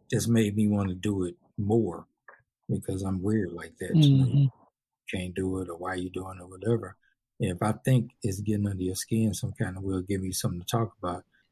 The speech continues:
Speaker 1: I'm gonna do more of it. <laughs> So, you, so you gotta
Speaker 2: I
Speaker 1: get
Speaker 2: co-,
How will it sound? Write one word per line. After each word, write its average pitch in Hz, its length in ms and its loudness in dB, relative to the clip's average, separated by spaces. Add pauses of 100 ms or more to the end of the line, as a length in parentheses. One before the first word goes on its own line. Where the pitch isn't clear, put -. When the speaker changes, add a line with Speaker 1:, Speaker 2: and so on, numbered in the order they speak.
(320)
Speaker 1:
I'm 95 80 -2
gonna 92 100 0
do 87 120 -2
more 90 360 0
of 95 120 -2
it. - 120 -10 (240)
<laughs> - 280 0
So, - 400 2
you, 208 300 0
so 135 360 0 (440)
you 110 120 2 (100)
gotta 170 120 8
Speaker 2:
I 180 40 6
Speaker 1:
get 104 120 4
Speaker 2:
co-, 170 180 6